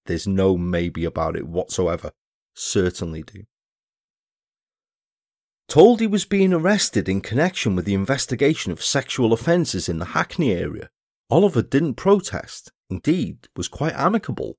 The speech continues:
and after his room had been searched, he was taken to Hackney Police Station. Here, after he'd been placed into a cell for a good half hour,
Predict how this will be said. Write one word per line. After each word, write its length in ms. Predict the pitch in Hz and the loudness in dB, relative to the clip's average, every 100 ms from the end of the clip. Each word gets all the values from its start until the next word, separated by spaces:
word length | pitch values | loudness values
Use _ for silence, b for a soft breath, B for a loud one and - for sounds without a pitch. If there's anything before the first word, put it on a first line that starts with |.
| _ _ _ - | _ _ _ -2
and 100 | 131 | -2
after 240 | 170 - | 0 -2
his 140 | 175 | -2
room 300 | 117 208 196 | 0 2 2
had 120 | 104 - | 2 2
been 180 | 107 | 0
searched, 720 | 101 - 208 101 - - - _ _ | -2 2 2 2 -2 -14 -18 _ _
he 60 | - | -8
was 140 | 95 | -8
taken 420 | - 180 196 - 82 | -2 0 0 -2 -6
to 120 | 85 | -8
Hackney 520 | - 165 - - 104 | -6 -6 -6 -8 -8
Police 400 | - 85 85 113 | -8 -8 -6 -6
Station. 460 | - 85 80 - 78 _ _ _ _ _ _ _ _ _ | -8 -8 -8 -14 -20 _ _ _ _ _ _ _ _ _
Here, 340 | 98 95 180 - _ _ - | 0 2 2 -4 _ _ -12
after 280 | 101 - 110 | -12 -6 -6
he'd 140 | 98 | -2
been 160 | 110 104 | 0 0
placed 500 | - 185 175 - - | 0 2 2 2 0
into 240 | 135 - | 0 0
a 60 | 127 | -2
cell 460 | - - 170 76 | 0 0 0 -2
for 220 | 69 - 95 | -6 -4 -4
a 60 | |
good 280 | 87 139 135 | 0 2 2
half 440 | - 147 131 110 | -2 -2 -2 -2
hour, 320 | 156 147 78 | -2 -2 -2